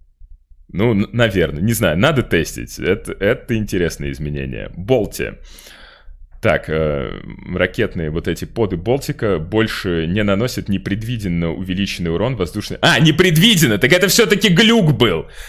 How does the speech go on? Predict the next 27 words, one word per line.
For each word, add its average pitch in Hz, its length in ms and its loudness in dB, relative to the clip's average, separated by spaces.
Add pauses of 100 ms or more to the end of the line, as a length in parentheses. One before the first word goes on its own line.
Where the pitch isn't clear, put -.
(160)
<laughs> - 260 2
Все-таки 175 380 2
этот 180 260 2
ваш, 156 340 2
э, 139 220 4
хуебараш 160 880 2 (320)
не 190 160 6
должен 170 440 4
был 170 180 4
ваншотать 131 520 2
Little 127 240 2
Bird. 110 400 2
Ну, 160 300 2
оперативный 147 600 2
фикс, 85 280 -4
молодцы. 95 380 0
Всего-то 95 380 -4
навсего, 82 580 -2 (440)
э, - 60 -16 (300)
половину 110 420 4
нервной 95 320 2
моей 87 220 0
системы 80 440 -4
уничтожили 76 600 -6
этой 67 160 -10
херней. 69 680 -8
Спасибо. - 720 -10